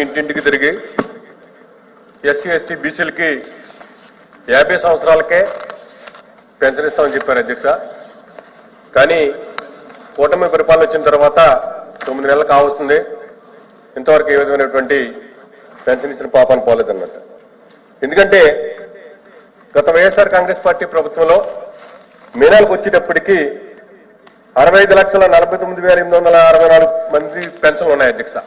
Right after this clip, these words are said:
కానీ కూటమి ప్రభుత్వం వచ్చిన తర్వాత ఫిబ్రవరి నెల మొదటి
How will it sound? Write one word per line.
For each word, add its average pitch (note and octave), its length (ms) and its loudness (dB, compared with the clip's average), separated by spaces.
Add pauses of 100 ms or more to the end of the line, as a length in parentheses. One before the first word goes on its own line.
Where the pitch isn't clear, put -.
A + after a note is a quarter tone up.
(640)
కానీ E3+ 160 4 (100)
కూటమి A3 360 2
ప్రభుత్వం G3 300 0
వచ్చిన F#3+ 240 -4
తర్వాత E3 240 4 (920)
ఫిబ్రవరి A#3 460 4
నెల G#3 140 6 (500)
మొదటి G3 300 4